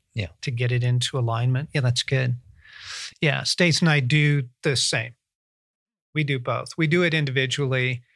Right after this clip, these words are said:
Speaker 2: She'll stay up. She, you know, she'll be up on Chri-, um, on New Year's Eve.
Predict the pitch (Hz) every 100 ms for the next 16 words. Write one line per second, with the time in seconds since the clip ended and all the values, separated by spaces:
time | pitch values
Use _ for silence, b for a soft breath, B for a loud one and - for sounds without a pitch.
0 | b - 214 220 170 131 123 156 135 _
1 | _ _ 131 151 147 147 151 120 120 -
2 | 156 143 127 135 135 135 127 123 - 151
3 | 175 131 117 117 - _ - 127 120 127
4 | 156 185 160 127 120 113 123 139 -